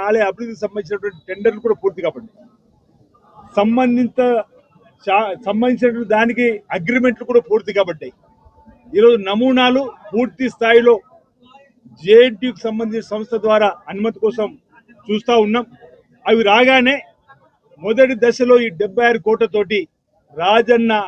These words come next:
ఆలయ విస్తీర్ పనులు, శృంగేరి పీఠాధిపతి శ్రీ శ్రీ శ్రీ విధుశేఖర భారతి గారి అనుమతులు ఇప్పటికే నాలుగు మార్లు వెళ్ళి తీసుకొచ్చిన వేళ ఆ కార్యక్రమాలు కూడా, వేములవాడ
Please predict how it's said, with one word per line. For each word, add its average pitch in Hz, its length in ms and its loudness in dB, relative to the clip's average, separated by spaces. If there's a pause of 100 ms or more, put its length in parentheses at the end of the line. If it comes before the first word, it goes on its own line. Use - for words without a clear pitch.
(140)
ఆలయ 233 200 6 (100)
విస్తీర్ 240 360 -10
పనులు, 208 240 -4 (1120)
శృంగేరి 240 540 0 (120)
పీఠాధిపతి 226 680 -2
శ్రీ 233 140 -10 (100)
శ్రీ 233 220 -10
శ్రీ 226 160 -10
విధుశేఖర 220 460 -2
భారతి 196 240 -2
గారి 202 160 -2
అనుమతులు 202 320 -4
ఇప్పటికే 202 300 0 (500)
నాలుగు 208 440 -2
మార్లు 214 240 0
వెళ్ళి 214 140 -2 (100)
తీసుకొచ్చిన 220 480 -6
వేళ 190 160 2 (760)
ఆ - 20 -2 (140)
కార్యక్రమాలు 196 600 -2
కూడా, 147 140 -8 (680)
వేములవాడ 240 640 2